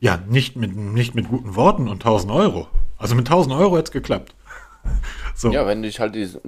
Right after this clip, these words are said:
Speaker 2: es ist halt gut, wenn du in diesem Ökosystem bleibst, aber das ist
Speaker 1: Nee, das ist eben nicht gut, weil dieses Ökosystem ist manchmal wie Nordkorea und ich möchte auch nicht in
Speaker 2: Ja,
Speaker 1: Nordkorea
Speaker 2: natürlich.
Speaker 1: bleiben, weil
Speaker 2: Aber du
Speaker 1: da
Speaker 2: lässt dich ja drauf ein, ne? Und
Speaker 1: Genau, das wissen
Speaker 2: du
Speaker 1: aber die
Speaker 2: weißt ja
Speaker 1: meisten
Speaker 2: vorher,
Speaker 1: nicht.
Speaker 2: worauf du dich einlässt.
Speaker 1: So, d-, das, das Wissen, gestern vielleicht,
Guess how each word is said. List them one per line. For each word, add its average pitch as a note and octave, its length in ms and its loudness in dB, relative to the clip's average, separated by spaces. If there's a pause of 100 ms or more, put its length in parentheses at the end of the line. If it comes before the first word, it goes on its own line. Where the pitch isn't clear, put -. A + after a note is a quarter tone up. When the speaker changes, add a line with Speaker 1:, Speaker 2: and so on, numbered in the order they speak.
(140)
Speaker 2:
es - 140 -8
ist C3+ 140 -4
halt G#2+ 160 -2
gut, C3+ 140 -2
wenn B2 120 2
du A#2+ 40 -4
in G#2+ 40 -6
diesem A2 160 -8
Ökosystem F2+ 800 -4
bleibst, - 500 -8
aber G2 240 -8
das G#2 160 -8
ist A#2+ 180 -12
Speaker 1:
Nee, E3 200 6
das D#3 160 4
ist D#3+ 120 -6
eben D3+ 200 4
nicht E3 280 0
gut, A#2+ 160 0
weil B2 140 2
dieses C3+ 160 -4
Ökosystem C#3+ 600 -4
ist C3 120 -8
manchmal C#3+ 320 -8
wie B2 80 -2
Nordkorea B2 680 -2
und F2+ 140 -14
ich G#2 100 -16
möchte B2+ 220 -10
auch B2 120 -2
nicht B2 100 -6
in A#2+ 80 -2
Speaker 2:
Ja, A3+ 180 2
Speaker 1:
Nordkorea E3 300 2
Speaker 2:
natürlich. G2+ 160 2
Speaker 1:
bleiben, G2+ 300 -8
weil G2+ 100 -8
Speaker 2:
Aber A#2 80 2
du A#2 60 2
Speaker 1:
da B2 60 2
Speaker 2:
lässt D#3 180 4
dich B2+ 60 -4
ja B2+ 100 6
drauf A2+ 320 2
ein, A#2+ 240 0
ne? C3+ 280 -2
Und A2 260 -2
Speaker 1:
Genau, A3 220 2 (140)
das C3 160 0
wissen A#3 180 4
Speaker 2:
du G3+ 60 6
Speaker 1:
aber B2+ 120 6
die C3+ 60 8
Speaker 2:
weißt B2+ 100 4
ja A#2+ 60 4
Speaker 1:
meisten B2 140 2
Speaker 2:
vorher, F#3+ 160 6
Speaker 1:
nicht. F#2 80 2
Speaker 2:
worauf F2 140 2
du - 40 -20
dich - 80 -4
einlässt. F2+ 440 -2
Speaker 1:
So, D3+ 140 4
d-, C#3+ 120 -12 (460)
das, - 200 0
das - 180 -2
Wissen, A#3 260 0 (680)
gestern F3+ 440 0
vielleicht, A2+ 420 -2